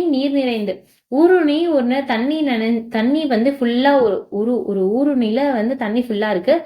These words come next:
அது ஊருக்கு நடுவுல ஒரு ஊருணி இது மாதிரி இருக்கு அப்படின்னா அது எல்லாருக்கும் பயன்படும். வர்றவங்க போறவங்க வழிபோக்கர்கள் எல்லாருமே வந்து அதுல இருந்து தண்ணி எடுத்து பயன்படுவாங்க.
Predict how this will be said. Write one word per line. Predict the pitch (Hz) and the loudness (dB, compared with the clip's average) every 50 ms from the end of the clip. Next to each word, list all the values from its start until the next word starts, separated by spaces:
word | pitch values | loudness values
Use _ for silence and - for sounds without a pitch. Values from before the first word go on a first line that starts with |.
| - - _ _ | -8 -18 _ _
அது | - 208 220 240 | -2 0 0 2
ஊருக்கு | 269 311 320 302 277 | 2 2 2 2 2
நடுவுல | 240 220 202 220 254 285 294 | 0 0 0 2 2 2 2
ஒரு | 277 233 | 2 2
ஊருணி | 226 247 254 262 254 240 220 | 0 0 0 -2 -2 -2 -2
இது | 202 185 | -2 -2
மாதிரி | 190 202 220 226 | -2 -2 0 0
இருக்கு | 214 190 185 - 202 | -2 -2 -4 -6 -8
அப்படின்னா | 190 175 180 185 240 269 277 | -6 -4 -2 -2 -2 -2 -2
அது | 254 | -2
எல்லாருக்கும் | 220 202 226 254 285 320 330 311 247 - 294 294 | -2 -2 -2 -2 -2 -2 0 0 0 0 0 -2
பயன்படும். | 285 262 226 214 208 - 180 175 - - - 180 | -2 -2 -4 -4 -4 -4 -4 -6 -8 -10 -8 -4
வர்றவங்க | 196 196 208 226 240 247 240 233 233 | -2 0 0 0 0 -2 -2 -2 0
போறவங்க | 226 220 220 220 220 214 208 214 - - | -2 -2 0 -2 -2 -4 -6 -6 -6 -2
வழிபோக்கர்கள் | 190 196 240 285 277 269 262 247 247 233 220 220 208 190 175 185 | 0 0 2 2 0 0 0 0 0 0 -2 0 0 0 0 0
எல்லாருமே | 220 269 294 294 269 247 269 294 | -2 -2 -2 -2 -2 -2 -2 -2
வந்து | 277 247 240 247 | -2 -2 -2 -2
அதுல | 240 226 214 | -2 -2 -4
இருந்து | 202 202 240 247 | -4 -4 -4 -4
தண்ணி | 240 208 196 202 220 | -4 -6 -6 -6 -6
எடுத்து | 220 202 185 190 - - | -6 -6 -6 -6 -8 -6
பயன்படுவாங்க. | 202 190 196 202 - 196 180 175 175 165 156 - | -6 -6 -6 -6 -6 -6 -6 -4 -6 -6 -6 -8